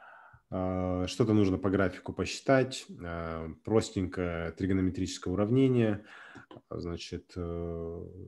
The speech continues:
здесь у нас, даже не знаю, а, ну, то, то есть, да, это тоже с, э, это из геометрии, опять алгебра, логарифмы, вот, э,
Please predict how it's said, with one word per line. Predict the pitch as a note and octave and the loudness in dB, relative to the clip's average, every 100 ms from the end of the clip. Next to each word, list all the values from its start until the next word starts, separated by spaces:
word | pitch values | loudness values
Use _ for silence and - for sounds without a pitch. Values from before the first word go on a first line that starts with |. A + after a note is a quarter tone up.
| F2+ | -12
здесь | F2 F2 F2 E2+ F2+ | -10 -4 -4 -4 -6
у | |
нас, | E2+ E2+ - - - - - _ _ | -6 -8 -10 -12 -10 -10 -12 _ _
даже | F#2+ E2 D#2+ | -8 -6 -4
не | F2+ | -2
знаю, | F2 A#2 A#2 - - | 2 4 4 2 -4
а, | A2 F2+ | 2 4
ну, | G#2 G#2 | 4 4
то, | G#2+ F#2 | 4 2
то | - | 2
есть, | F#2 E2 | -2 0
да, | F#2+ F2+ | 0 0
это | E2 | 0
тоже | E2+ G2+ F2 E2 | -2 0 0 -4
с, | - - | -8 -10
э, | F2 E2 E2 D#2 | -8 -6 -6 -6
это | G2 G2 | -4 0
из | E2+ | 2
геометрии, | F#2+ G2 A#2+ C#3 C3+ G#2+ G2+ G2 - - - | 4 6 8 6 6 6 6 2 -8 -18 -6
опять | F2 - F2+ - | -2 2 0 4
алгебра, | A#2 B2 A2+ G#2+ F#2+ | 6 8 6 6 6
логарифмы, | F#2+ A2+ A#2+ G#2 F#2+ F#2+ A2 C3 - - - - | 8 10 12 10 8 6 2 0 -8 -20 -12 0
вот, | F#2+ F2 - | 2 2 0
э, | F2+ F2 F2 F2 F2 | -2 0 0 -2 -4